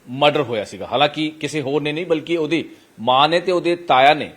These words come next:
ਮਿਲ ਕੇ ਉਸ ਦਾ ਮਰਡਰ ਕੀਤਾ। ਇਹ ਸਾਰੀ ਚੀਜ਼ਾਂ ਨੂੰ ਲੈ ਕੇ ਜਦ ਪੁਲਿਸ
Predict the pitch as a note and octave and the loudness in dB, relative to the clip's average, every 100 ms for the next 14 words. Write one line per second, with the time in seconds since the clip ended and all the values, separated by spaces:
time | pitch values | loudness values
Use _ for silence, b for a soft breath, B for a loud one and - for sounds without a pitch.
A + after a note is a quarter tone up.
0 | _ A#2 E3 F3 F3+ F3 F3+ C#3 B2+ C#3 | _ -2 0 0 0 0 0 -6 0 0
1 | A#2+ C3+ C#3+ C#3+ D3 - D#3 - D3+ - | 0 -2 -4 -6 -4 0 -2 -2 -8 -2
2 | D#3+ G3 F3 E3 E3+ D3+ B2+ D3+ D3+ - | -2 -2 -2 -2 0 0 0 0 -4 -4
3 | B2+ D3 D3 | -6 -6 -6